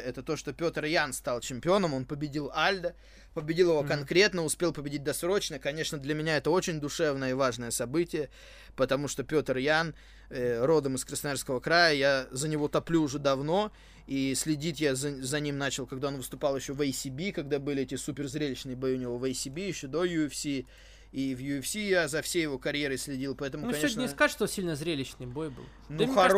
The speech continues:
Speaker 2: знаешь,
Speaker 1: хороший бой, очень хороший
Speaker 2: ну,
Speaker 1: бой.
Speaker 2: мне показалось, что Альдо, э, по-, подсдал, явно уже не тот.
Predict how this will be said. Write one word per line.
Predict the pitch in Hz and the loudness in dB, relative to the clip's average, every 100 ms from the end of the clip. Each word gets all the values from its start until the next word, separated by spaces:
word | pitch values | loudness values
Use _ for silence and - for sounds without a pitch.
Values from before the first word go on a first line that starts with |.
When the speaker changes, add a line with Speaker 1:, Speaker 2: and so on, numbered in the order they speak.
| 196 | 10
Speaker 2:
знаешь, | 165 143 | 10 8
Speaker 1:
хороший | - 127 | 2 -6
бой, | 117 127 135 | -4 0 2
очень | 165 - 123 | 2 0 -8
хороший | 123 113 101 185 | -8 -6 -4 -2
Speaker 2:
ну, | |
Speaker 1:
бой. | 233 | 0
Speaker 2:
мне | 208 220 | 0 0
показалось, | 208 196 170 175 190 170 | 0 0 0 2 2 0
что | - 160 151 | -4 -4 2
Альдо, | 170 175 160 151 | 4 4 4 0
э, | 143 131 123 131 135 131 123 - - - | 2 0 -2 -4 -6 -6 -8 -14 -14 -8
по-, | 156 | -8
подсдал, | - 160 127 127 151 127 | -4 -4 -2 2 2 2
явно | 139 131 123 | -2 -2 -4
уже | 123 131 | -6 -8
не | 127 | -6
тот. | 135 117 | -6 -6